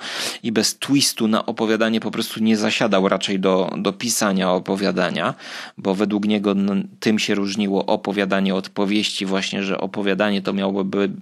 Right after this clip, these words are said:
miało być bardziej o, o sytuacji, o tym, co robi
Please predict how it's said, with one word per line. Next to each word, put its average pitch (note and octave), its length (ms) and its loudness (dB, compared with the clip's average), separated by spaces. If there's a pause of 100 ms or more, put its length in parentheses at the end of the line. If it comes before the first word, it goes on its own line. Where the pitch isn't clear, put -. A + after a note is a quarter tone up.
(140)
miało G2 360 2
być G2 240 -2
bardziej G#2 460 2
o, G2 200 2 (560)
o G#2 120 -2
sytuacji, A#2 800 2
o G#2+ 120 -2
tym, G2 200 0
co G2 220 2
robi G#2 520 2